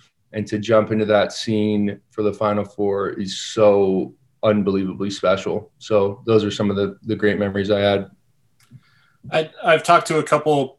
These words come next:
Speaker 2: college coaches before, and, and they've always said that, you know, once you get to the Final Four, really anything can happen. And,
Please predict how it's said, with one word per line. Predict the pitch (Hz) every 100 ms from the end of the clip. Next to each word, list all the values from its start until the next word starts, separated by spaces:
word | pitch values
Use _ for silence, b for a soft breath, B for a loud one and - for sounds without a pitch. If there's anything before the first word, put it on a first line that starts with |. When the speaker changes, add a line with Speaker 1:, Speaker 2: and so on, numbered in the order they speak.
| _
Speaker 2:
college | - 151 131 -
coaches | 135 127 131
before, | 117 123 127 123 120
and, | 117 -
and | 143 131
they've | 135
always | 135 131
said | - 131 117
that, | 120 117 - -
you | 147
know, | 120
once | 120 135 143
you |
get | 127 131
to | 123
the | 113
Final | 120 113 110
Four, | - 113 110
really | 110 107 107
anything | 110 107 110
can | 107
happen. | 95 98 - 98 95
And, | 95